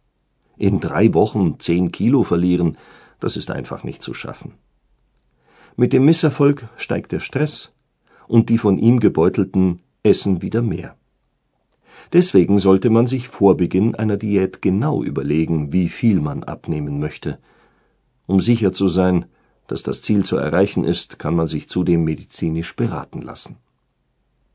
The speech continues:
Ebenso wichtig ist ein alltagstauglicher Plan. Nach der Arbeit noch schnell einkaufen und abends aufwendig kochen,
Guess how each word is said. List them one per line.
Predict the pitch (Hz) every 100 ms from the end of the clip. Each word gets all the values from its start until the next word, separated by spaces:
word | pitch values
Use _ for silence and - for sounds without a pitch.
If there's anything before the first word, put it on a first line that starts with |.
| _ _ _ _ - -
Ebenso | 170 165 151 135
wichtig | 147 156 151
ist | 131
ein | - 117 -
alltagstauglicher | 139 143 87 - - 98 98 98 - 101
Plan. | - 135 - - _ _ _ _ _ _ _ _ _ _ _
Nach | - -
der | - -
Arbeit | 73 82 95 87
noch | 76 -
schnell | 78 80 -
einkaufen | 80 85 87 104 - 101
und | 76 73 76
abends | 80 104 -
aufwendig | 76 87 104 87 76 -
kochen, | 71 71 123 117